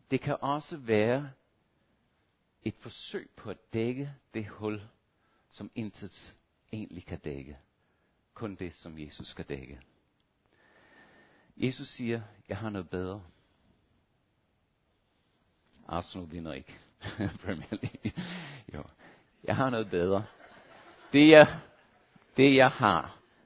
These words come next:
det varer evigt. Og alle, alle, som tager det, vil vinde."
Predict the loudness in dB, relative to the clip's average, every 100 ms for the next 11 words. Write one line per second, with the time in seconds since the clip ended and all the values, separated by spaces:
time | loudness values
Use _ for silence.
0 | _ -6 -4 -4 -4 -4 -4 -4 -10 -12
1 | -20 -20 _ _ -20 -20 _ -4 -2 -2
2 | -6 -12 _ _ _ _ -8 -6 -4 -6
3 | -10 _ _ _ -20 -20 -18 -18 -16 -18
4 | -20 _ _ _ _ -18 -16 -14 -16 -16